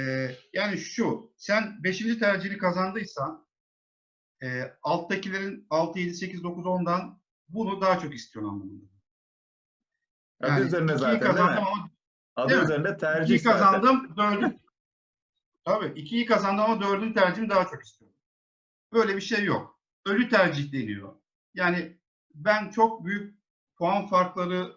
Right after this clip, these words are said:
Speaker 1: olduğu zaman doğru, ölü tercihler yapılır ama birbirine yakın puanlar. E, burada ilde düşünmen lazım. Değil mi? Şimdi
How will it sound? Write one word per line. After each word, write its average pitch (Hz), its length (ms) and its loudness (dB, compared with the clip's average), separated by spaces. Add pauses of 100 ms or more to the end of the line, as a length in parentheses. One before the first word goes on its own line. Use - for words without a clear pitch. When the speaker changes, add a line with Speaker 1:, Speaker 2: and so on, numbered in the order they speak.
Speaker 1:
olduğu 180 340 -2
zaman 208 360 2
doğru, 156 340 0
ölü 160 180 -4
tercihler 151 520 -2
yapılır 139 340 -8
ama 113 240 -6 (160)
birbirine 196 320 -2
yakın 196 360 0
puanlar. 131 420 -2 (120)
E, 143 100 -8
burada 180 180 -4
ilde 190 340 -6
düşünmen 135 480 -4
lazım. 101 280 -14 (840)
Değil 202 120 -8
mi? - 300 -8 (300)
Şimdi 147 400 -4